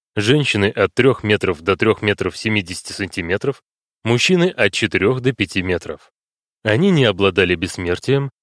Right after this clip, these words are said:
но продолжительность их жизни составляла около трёхсот шестидесяти тысяч земных лет, согласно шумерским хроникам. Потом они умирали.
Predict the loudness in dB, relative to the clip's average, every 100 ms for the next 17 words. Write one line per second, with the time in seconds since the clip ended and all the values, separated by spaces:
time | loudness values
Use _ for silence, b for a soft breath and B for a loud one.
0 | _ 0 2 4 4 4 2 0 0 -2
1 | -4 -4 -2 -2 -2 -2 -2 0 2 2
2 | 2 0 -2 0 0 0 0 -2 0 0
3 | 0 -4 -2 -6 -6 -10 -10 -8 -6 -6
4 | -8 -4 -4 -2 -4 -4 -4 -4 _ _
5 | _ _ -2 2 2 0 -2 -2 -4 -6
6 | -8 -8 -4 -4 -6 -14 -16 _ _ _
7 | _ _ _ _ 0 2 2 2 0 -4
8 | -4 -2 0 0 -4 -10